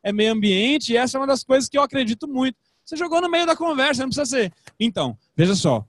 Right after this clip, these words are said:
uma das coisas da empresa é meio ambiente. Lembra que eu falei de ser leve? Então, o negócio de, numa conversa, é muito simples resolver tudo que eu falei aqui. Quando,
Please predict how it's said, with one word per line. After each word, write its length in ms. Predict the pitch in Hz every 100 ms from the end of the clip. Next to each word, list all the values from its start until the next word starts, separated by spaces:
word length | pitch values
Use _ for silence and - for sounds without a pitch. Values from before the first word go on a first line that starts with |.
| -
uma 160 | 170 185
das 100 | 170
coisas 240 | 180 165
da 60 | 151
empresa 400 | 127 185 170 127
é 40 |
meio 140 | 139
ambiente. 300 | 170 220 151
Lembra 200 | 151 247
que 60 | 285
eu 60 | 254
falei 200 | 269 262
de 60 |
ser 140 | 285 285
leve? 360 | 262 185 139 113 _ _ _ _
Então, 300 | - 262 269 - _ _
o 100 | 247
negócio 460 | 269 247 302 320 285
de, 340 | 294 254 226 - _ _
numa 340 | - 220 294 311
conversa, 540 | 277 247 190 240 -
é 40 | 285
muito 240 | 294 294
simples 440 | - 269 254 285
resolver 380 | 233 247 262 226
tudo 160 | 226 240
que 80 | 240
eu 40 |
falei 220 | 240 240
aqui. 320 | 262 - 156 113 _ _ _ _ _
Quando, 640 | - 294 381 359 359 349